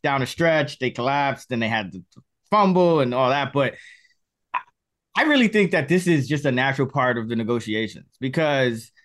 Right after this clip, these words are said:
it, it, it makes sense. It kinda makes sense for both sides. For the Ravens, it's like, "We had our number. We're not going past it in terms of the guaranteed money, but we do wanna keep you here. So, you know, if you think that we're, you know, kind of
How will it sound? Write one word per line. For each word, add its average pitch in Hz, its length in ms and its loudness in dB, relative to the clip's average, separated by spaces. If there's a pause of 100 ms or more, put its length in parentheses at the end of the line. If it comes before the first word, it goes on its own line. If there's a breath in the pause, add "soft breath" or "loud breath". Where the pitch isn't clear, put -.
(260 soft breath)
it, 170 200 -2
it, 196 300 0
it 202 80 2
makes 233 280 4
sense. 202 220 2
It 208 80 0
kinda 269 220 2
makes 214 160 4
sense 214 200 2
for 180 80 2
both 190 200 4
sides. 190 400 0
For 202 120 2
the 190 60 4
Ravens, 208 420 2
it's 175 180 0
like, 156 280 0 (200)
"We 147 140 2
had 170 200 2
our 202 140 2
number. 135 480 0 (240 loud breath)
We're 151 100 0
not 175 240 0
going 190 260 2
past 160 380 0
it 156 100 2
in 143 80 0
terms 156 240 0
of 143 60 2
the 139 60 0
guaranteed 143 500 2
money, 135 360 0 (200 loud breath)
but 185 80 4
we 180 120 6
do 196 220 4
wanna 202 220 2
keep 220 260 2
you 185 100 6
here. 151 400 4 (260 loud breath)
So, 170 640 2 (220)
you 185 120 4
know, 160 340 2
if 151 140 0
you 226 180 6
think 226 580 2 (400)
that 180 380 2 (440)
we're, 202 520 2 (260)
you 208 160 4
know, 160 320 4
kind 190 300 2
of 151 200 -2